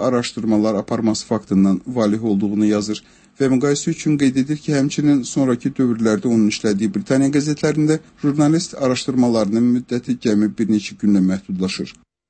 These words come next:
Gideon Rahman bildirir ki, Amerikan jurnalisti yazısında adı çəkilməyən mənbələrə istinad edirsə, arxayın inanmaq olar ki,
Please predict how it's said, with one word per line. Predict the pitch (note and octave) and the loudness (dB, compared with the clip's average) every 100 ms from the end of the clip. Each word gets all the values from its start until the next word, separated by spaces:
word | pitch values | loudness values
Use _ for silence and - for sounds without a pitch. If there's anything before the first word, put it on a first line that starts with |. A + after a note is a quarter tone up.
| _ | _
Gideon | D#3+ D#3 F#3 F3+ | -2 2 4 4
Rahman | F3+ E3+ D#3+ D3+ | 0 0 -2 -2
bildirir | D3 D3 D#3+ | -4 -6 -6
ki, | - | -2
Amerikan | A2+ A2 A2 C#3 | 0 0 -2 -4
jurnalisti | C#3 C3 B2 A2+ - C3+ | -2 -2 -2 -2 -2 0
yazısında | B2+ A2 - G#2+ A#2 A#2+ - | 0 0 -2 0 0 -2 -2
adı | A2 B2 | -4 -2
çəkilməyən | C3 A#2+ C3+ A2 G2 F#2+ | -2 0 2 4 6 4
mənbələrə | G2 G2 G2 F#2+ F#2 - | 4 2 0 0 -4 -8
istinad | - B2+ C3+ - | -6 -4 -2 -4
edirsə, | C3 C#3 - C#3 | -4 -4 -4 -4
arxayın | A#2 A#2 B2+ B2+ - | -4 -2 0 2 2
inanmaq | A#2+ A2 G#2 G#2 | 2 4 4 2
olar | G2+ A2+ - | 2 0 -2
ki, | - | -4